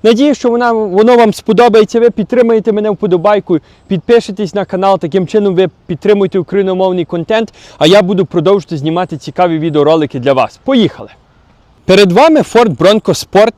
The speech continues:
Big Bend. Як бачите, зразу спереду має гарний такий надпис Bronco білими буквами, літерами, має пластиковий, е,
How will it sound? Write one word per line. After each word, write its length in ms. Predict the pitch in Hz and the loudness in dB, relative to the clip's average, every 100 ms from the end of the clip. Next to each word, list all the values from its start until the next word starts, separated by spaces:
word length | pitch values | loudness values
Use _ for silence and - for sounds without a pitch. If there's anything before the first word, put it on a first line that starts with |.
| - - | -12 -12
Big 320 | 127 180 147 | 0 0 2
Bend. 240 | 120 110 95 - - _ | 0 0 -2 -18 -20 _
Як 160 | 160 156 | -2 2
бачите, 460 | 165 285 - 208 147 | 2 2 0 -2 0
зразу 340 | 160 208 165 | 2 2 0
спереду 560 | - - 202 196 151 135 _ _ | -4 0 2 2 2 0 _ _
має 320 | 139 190 196 | 0 2 2
гарний 420 | 120 175 196 180 165 | 2 2 2 0 -2
такий 300 | 156 - 135 | -4 -2 0
надпис 580 | 185 226 - 196 - - _ - | 0 -2 -2 -2 -4 -20 _ -10
Bronco 540 | 131 165 226 220 208 | 0 2 2 2 0
білими 560 | 147 185 214 196 185 170 - - | 0 2 2 2 0 -2 -8 -14
буквами, 640 | 135 175 233 - 196 190 | -6 -2 -2 0 0 0
літерами, 600 | 180 220 - 190 180 180 185 _ _ _ | 0 0 0 0 0 -2 -6 _ _ _
має 420 | 160 233 226 160 - _ _ | 2 4 4 0 -6 _ _
пластиковий, 840 | - 208 208 - 190 180 165 170 151 _ - - | 2 2 2 -4 -2 0 0 -2 -6 _ -14 -6
е, 440 | 151 139 139 135 | -2 0 0 -2